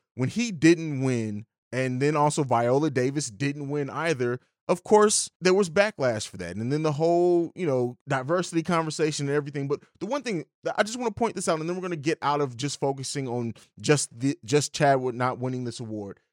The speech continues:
First of all, I don't know how many movies everyone has seen out of the actors that were nominated. Uh, Gary Oldman was nominated for his leading role in Mank.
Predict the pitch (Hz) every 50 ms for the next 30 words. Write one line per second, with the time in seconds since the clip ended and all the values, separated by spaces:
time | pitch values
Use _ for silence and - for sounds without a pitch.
0 | _ _ _ - 233 226 - - 139 131 98 - - - _ - - 202 247 254
1 | 220 220 220 208 202 202 _ - 143 190 180 185 185 180 180 175 170 151 131 147
2 | 160 160 151 151 143 151 143 139 139 139 139 135 139 131 117 - - 147 143 143
3 | 135 135 131 127 127 127 123 110 123 120 - - 127 139 - - 127 127 127 117
4 | 120 123 120 123 - _ _ - 123 127 131 131 127 127 127 127 123 127 123 127
5 | 120 _ _ _ _ _ _ _ _ - - 131 123 120 120 180 202 220 220 170
6 | 180 185 185 185 180 185 196 196 - - 131 120 139 147 147 151 151 143 143 147
7 | 135 143 - 131 131 131 127 135 143 143 139 135 135 135 139 139 139 139 135 135
8 | 135 135 139